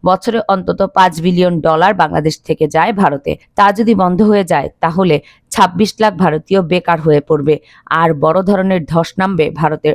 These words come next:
অর্থনীতিতে। তো দর্শক, ভারত বাণিজ্য সম্পর্ক নিয়ে আপনার মতামত কমেন্টস করে জানাবেন।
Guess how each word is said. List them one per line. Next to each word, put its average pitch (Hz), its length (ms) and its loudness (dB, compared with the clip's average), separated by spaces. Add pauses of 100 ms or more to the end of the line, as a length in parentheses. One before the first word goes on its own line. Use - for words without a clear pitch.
(100)
অর্থনীতিতে। 151 640 -4 (440)
তো 202 80 2
দর্শক, 214 400 0 (320)
ভারত 185 460 2
বাণিজ্য 180 420 -4
সম্পর্ক 160 460 -4 (100)
নিয়ে 175 180 0 (100)
আপনার 202 400 -2
মতামত 170 500 -2
কমেন্টস 190 360 -4
করে 151 200 0
জানাবেন। 147 420 2